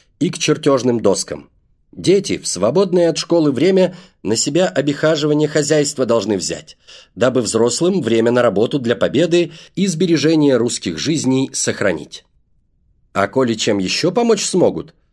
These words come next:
так и тем заняться. Ну а русскому предпринимательству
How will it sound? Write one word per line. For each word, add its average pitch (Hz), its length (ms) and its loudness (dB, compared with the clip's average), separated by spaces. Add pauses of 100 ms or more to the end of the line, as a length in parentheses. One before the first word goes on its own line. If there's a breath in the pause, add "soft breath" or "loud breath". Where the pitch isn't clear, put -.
(180)
так 220 200 0
и 175 60 2
тем 113 220 2
заняться. 87 560 -2 (800)
Ну 101 140 2
а 123 80 4
русскому 135 460 0
предпринимательству 185 1080 0